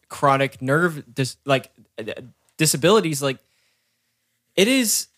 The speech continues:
it's mind-blowing that it, it hasn't been a mainstay in, uh,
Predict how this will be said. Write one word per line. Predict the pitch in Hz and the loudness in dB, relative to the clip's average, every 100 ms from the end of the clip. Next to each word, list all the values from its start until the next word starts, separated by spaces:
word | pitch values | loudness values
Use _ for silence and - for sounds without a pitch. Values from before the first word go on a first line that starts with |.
| _ _ | _ _
it's | - - | -8 -6
mind-blowing | 151 170 220 208 156 143 131 123 123 120 - - - | 0 2 4 2 2 2 2 -2 -6 -10 -14 -20 -2
that | 151 143 131 - - - _ | 2 4 2 0 -12 -20 _
it, | 151 151 | -4 -2
it | 139 - - | -4 -4 -8
hasn't | 139 180 180 175 - - _ _ _ _ _ _ | -2 0 0 -4 -10 -20 _ _ _ _ _ _
been | 160 160 | 2 2
a | 143 | 0
mainstay | 143 143 147 139 - 131 123 120 67 | 0 0 0 -4 -2 -2 0 -2 -4
in, | 110 123 120 120 | -4 -2 -2 -4
uh, | 117 113 107 | -6 -4 -6